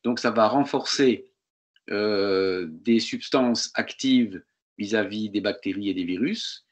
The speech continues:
des cytokines, le T N F, le T N F alpha, une activité antivirale contre les virus influenza A et B. Quelques essais, euh, cliniques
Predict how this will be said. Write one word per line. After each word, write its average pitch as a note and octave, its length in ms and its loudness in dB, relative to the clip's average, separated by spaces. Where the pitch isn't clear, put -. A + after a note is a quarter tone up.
des G2+ 80 -6
cytokines, D3 680 -4
le F#2+ 160 0
T A2+ 100 0
N A2 160 0
F, - 280 -18
le F#2+ 600 -4
T A2 80 -4
N G#2 180 -2
F - 60 -6
alpha, - 480 -2
une F3 120 4
activité F3 540 0
antivirale D3 840 2
contre B2+ 760 0
les A#2 140 2
virus A#2 540 2
influenza A#2+ 580 2
A - 340 4
et F#2 100 -2
B. G2 360 2
Quelques C3 380 2
essais, B2+ 640 2
euh, G2+ 260 -2
cliniques C3 760 -2